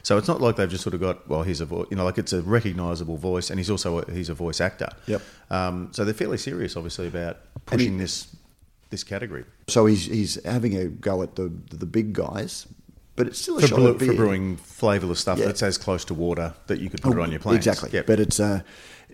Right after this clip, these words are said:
Speaker 2: it, it, it's still having a shot at category in, in, in a sense, um, that's sort of saying, you know, "Maybe you don't want to drink beer, drink this." And so it, it, it's just an evol-,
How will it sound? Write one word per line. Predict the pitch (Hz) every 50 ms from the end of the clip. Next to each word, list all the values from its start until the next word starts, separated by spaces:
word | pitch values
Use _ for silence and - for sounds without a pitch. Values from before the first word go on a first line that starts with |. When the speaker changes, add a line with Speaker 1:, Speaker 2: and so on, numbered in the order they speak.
| - - -
Speaker 2:
it, | - 131 117 -
it, | 135 -
it's | - 135 - -
still | - - - - 190 147 123 - -
having | 127 127 120 117 107
a | 107
shot | 101 - - 110 98
at | 82 -
category | - 139 135 143 143 - - - - 113 131 151 156 - - -
in, | - 110 -
in, | - 117 107
in | 92 107 98
a | 95
sense, | 92 - - 90 - - - - - - -
um, | 95 95 90 92 92 92 92 92 92 90 85 - - -
that's | - 104 87 - -
sort | 90 90
of | 87
saying, | - 98 95 92 92 92 78 - - -
you | -
know, | 85 95
"Maybe | 95 101 101 95 98
you | 95
don't | 95 80
want | 92 95 92
to |
drink | 80 92 87 82
beer, | - 95 98 95 90
drink | - - - - 90 85
this." | 101 98 90 -
And | 87 87
so | - - 110 107 101 101 - - - - - - - -
it, | - -
it, | - 175 - -
it's | - 147 -
just | 247 247 - -
an | 220
evol-, | - - 147 123 131 131 -